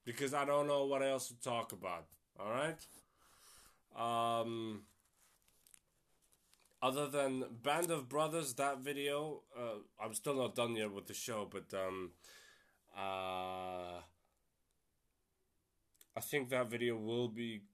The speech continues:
will come out on March, uh, twenty-third. I think that's good, you know, March eighteenth.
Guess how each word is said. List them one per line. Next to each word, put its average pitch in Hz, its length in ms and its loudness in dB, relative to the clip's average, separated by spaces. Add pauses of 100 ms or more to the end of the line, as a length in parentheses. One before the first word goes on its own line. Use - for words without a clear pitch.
(220)
will 120 200 0
come 117 320 -2
out 113 320 2
on 104 480 0 (200)
March, 110 720 2 (560)
uh, 127 360 0 (240)
twenty-third. 131 880 -2 (760)
I 107 40 -14
think 117 200 -6
that's 110 220 -2
good, 95 280 -4
you 101 60 -4
know, 95 140 -2
March 113 400 0 (160)
eighteenth. 135 500 -6